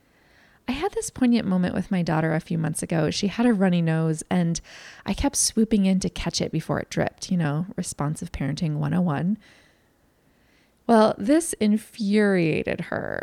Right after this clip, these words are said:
She didn't mind me wiping her nose, but she just didn't want me jumping in and putting my hands all up in her face without warning. You know, she just wanted a little respect,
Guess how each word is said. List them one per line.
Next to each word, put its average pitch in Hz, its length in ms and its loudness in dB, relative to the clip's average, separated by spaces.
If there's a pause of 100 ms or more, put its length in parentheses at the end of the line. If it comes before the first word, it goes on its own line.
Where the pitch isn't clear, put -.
(160)
She - 280 2
didn't 403 260 4
mind 214 400 4
me 180 140 2
wiping 165 340 2
her 196 160 0
nose, 160 340 0
but - 120 -4
she - 120 -4
just 247 200 -2
didn't 302 180 -2
want - 140 -2
me 208 120 0
jumping 180 460 0
in 185 160 2
and 170 120 0
putting 180 200 0
my 175 120 0
hands 170 320 0
all 170 160 0
up 170 140 -2
in 175 60 2
her 165 80 0
face 170 320 -4
without 165 260 -4
warning. - 520 -4 (960)
You 220 100 2
know, 175 200 2
she - 180 -4
just 202 180 -4
wanted 165 260 -2
a 170 60 -2
little 160 220 -2
respect, - 600 -2